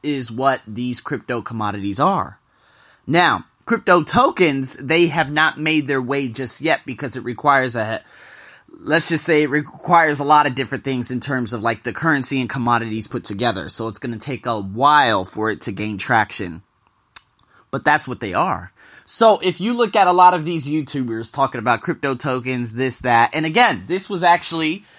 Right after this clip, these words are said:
this book was written last year. So I'm guessing right now, crypto tokens probably have gained much more traction. Again, I cannot find this specific guy on YouTube,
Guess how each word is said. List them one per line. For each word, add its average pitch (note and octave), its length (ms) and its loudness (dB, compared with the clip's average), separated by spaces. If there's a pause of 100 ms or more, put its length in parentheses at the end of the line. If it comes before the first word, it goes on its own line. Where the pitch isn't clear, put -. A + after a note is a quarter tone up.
(200)
this E3+ 160 0
book E3+ 200 0
was C#3+ 140 -2
written C3+ 240 -2
last B2+ 300 2
year. G#2+ 220 -2
So B2 260 -4
I'm F3+ 160 0
guessing C#3 320 0
right B2 200 0
now, D3 300 2
crypto C3 340 -4
tokens A#2+ 420 -6
probably A#2+ 440 -2
have A2+ 160 -8
gained A2 300 -4
much G#2 340 -4
more G#2+ 140 -4
traction. D#2+ 560 -4 (500)
Again, D#3 440 2
I D3 120 2
cannot C#3+ 400 -2
find D#3 300 2
this D#3+ 300 0 (100)
specific D#3+ 760 -2
guy C#3+ 380 2
on C3+ 260 -4
YouTube, F3+ 760 -2